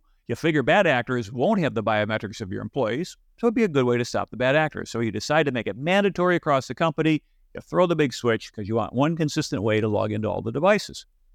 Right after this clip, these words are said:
Now what can go wrong? Remember I said it's a non-technical issue. If your company has anybody that's an Illinois state resident, they're protected by the Illinois Biometric Information Protection Act, Illinois seven forty I L C S fourteen.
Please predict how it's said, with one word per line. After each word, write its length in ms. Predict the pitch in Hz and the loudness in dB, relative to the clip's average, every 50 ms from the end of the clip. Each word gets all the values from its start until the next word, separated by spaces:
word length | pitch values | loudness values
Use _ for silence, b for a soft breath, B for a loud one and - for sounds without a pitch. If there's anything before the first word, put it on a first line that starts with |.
| _ _ - | _ _ -4
Now 220 | 180 190 226 233 | 0 2 2 4
what 120 | 226 220 - | 4 2 2
can 140 | 196 185 175 | 0 2 2
go 140 | 165 156 | 4 4
wrong? 260 | 143 131 113 95 - - _ _ _ _ _ _ _ _ _ _ _ _ _ _ _ _ | 4 2 0 -2 -4 -10 _ _ _ _ _ _ _ _ _ _ _ _ _ _ _ _
Remember 200 | - - 196 262 | -18 -10 -6 -4
I 60 | 262 254 | -4 -2
said 160 | - - 240 | -4 -4 -6
it's 120 | - - | -4 -4
a 40 | 147 | -4
non-technical 760 | - 156 156 160 160 - - 151 - - - - - - - | -2 -2 -2 -2 -4 -6 -8 -10 -8 -8 -8 -8 -6 -6 -6
issue. 240 | 143 147 - - - - _ _ _ _ _ - | -6 -6 -6 -8 -12 -12 _ _ _ _ _ -4
If 40 | - | -4
your 80 | 127 | -4
company 340 | - - 196 208 - 247 202 | -2 -2 -4 -2 0 0 0
has 120 | 170 131 | 2 2
anybody 320 | 143 143 147 139 139 139 131 | 2 2 2 2 2 2 2
that's 240 | 113 113 107 - - | 2 0 0 -4 -6
an 200 | - 110 107 - - - | -8 -8 -8 -8 -6 -2
Illinois 580 | 127 131 135 123 113 113 127 175 202 185 175 - | 0 2 2 2 2 2 2 2 2 0 0 -4
state 280 | - - 110 101 - - | -6 -4 -4 -4 -4 -4
resident, 460 | - 69 76 - 73 76 87 - - _ _ _ _ - | -8 -12 -10 -10 -12 -12 -12 -12 -14 _ _ _ _ -6
they're 100 | 139 135 | -6 -2
protected 500 | - 160 - - - 175 - - 196 160 | -2 -2 -2 0 0 0 0 0 -2 0
by 160 | 127 120 117 | 0 0 0
the 140 | 117 120 98 | 0 0 0
Illinois 400 | 117 123 143 147 151 156 160 147 | 0 0 0 0 0 0 0 0
Biometric 720 | 107 90 104 98 107 127 127 117 117 117 - 127 117 - | 0 0 0 0 2 2 2 2 0 0 -2 -2 -4 -2
Information 560 | 117 120 107 - 110 104 98 95 - - 120 | -2 -2 -2 -2 -4 -6 -6 -6 -8 -8 -8
Protection 580 | - - 165 - - - 185 - - - 107 - - | -6 -6 -6 -4 -2 -4 -4 -2 -4 -6 -6 -4 -6
Act, 280 | - - - - _ _ _ _ _ - - | -6 -8 -8 -10 _ _ _ _ _ -8 -4
Illinois 340 | 110 113 113 117 117 117 113 | -2 0 2 2 2 2 2
seven 340 | - - 113 104 104 113 | 0 0 -2 -2 0 -2
forty 360 | 107 - 107 107 110 110 87 - | -4 -2 0 0 2 2 0 0
I 140 | 104 107 | 0 0
L 120 | 107 110 107 | 0 -2 -2
C 220 | - - 98 - | -4 -6 -8 -8
S 120 | - - - | -8 -8 -10
fourteen. 520 | - - 101 95 - - - 98 - | -10 -8 -8 -8 -6 -6 -6 -6 -6